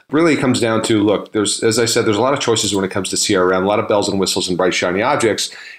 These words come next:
And nobody wants to have to switch their C R M a year or two after being into it, right?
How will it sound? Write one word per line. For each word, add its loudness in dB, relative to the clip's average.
And 0
nobody 2
wants 0
to 4
have 0
to -2
switch -2
their 2
C 0
R 2
M 0
a 2
year 2
or 2
two 0
after 0
being 0
into -2
it, -4
right? 0